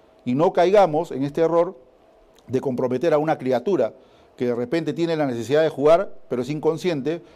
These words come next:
pero el padre sí tiene plena conciencia de lo que se hace.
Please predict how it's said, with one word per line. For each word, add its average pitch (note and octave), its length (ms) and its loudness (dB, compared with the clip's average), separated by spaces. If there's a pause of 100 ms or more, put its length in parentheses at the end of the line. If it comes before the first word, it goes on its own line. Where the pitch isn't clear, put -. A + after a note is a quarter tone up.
(120)
pero B2 180 0
el B2+ 120 -4
padre D#3+ 340 4
sí D#3 160 -6
tiene C#3+ 240 -2
plena E3 320 -2
conciencia B2 580 -6 (400)
de B2+ 140 0
lo B2+ 80 -2
que A#2+ 100 -6
se A#2 160 -6
hace. - 220 -14